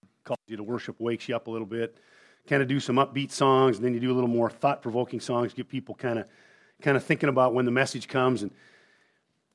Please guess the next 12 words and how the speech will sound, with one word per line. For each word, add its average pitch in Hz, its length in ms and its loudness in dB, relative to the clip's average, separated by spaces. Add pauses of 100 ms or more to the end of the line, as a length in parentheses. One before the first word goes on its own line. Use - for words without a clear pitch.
(160)
I 156 40 -6
did 170 120 4
youth 190 220 4
camps 165 240 4
for 131 80 -10
twenty-eight 160 460 4
years, 143 380 4
and, 117 180 -2
and 120 200 -2
we 143 120 4
had, 123 340 2
uh, 104 240 -2